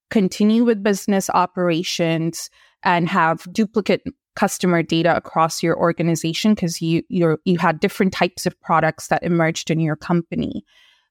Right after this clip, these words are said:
Um, but as you scale up, that's, there's a tipping point when you start, start to, uh, uh, have to invest in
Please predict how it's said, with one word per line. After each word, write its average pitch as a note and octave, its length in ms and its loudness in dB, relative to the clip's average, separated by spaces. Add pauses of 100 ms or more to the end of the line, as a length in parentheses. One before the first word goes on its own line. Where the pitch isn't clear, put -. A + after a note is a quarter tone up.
(120)
Um, F3 320 2
but G3 180 0
as G3+ 240 0
you A#3+ 100 2
scale F3+ 440 0
up, G3 260 2 (160)
that's, F#3 420 -2
there's F#3 320 0
a F#3 60 0
tipping B3+ 400 0
point E3+ 480 -2
when F3+ 140 0
you F3 80 0
start, - 260 -2 (340)
start F3+ 420 0
to, E3 420 -2 (120)
uh, D#3+ 300 -2 (340)
uh, F3 80 0
have F#3 220 -2
to - 240 0
invest G3 540 0
in E3+ 300 0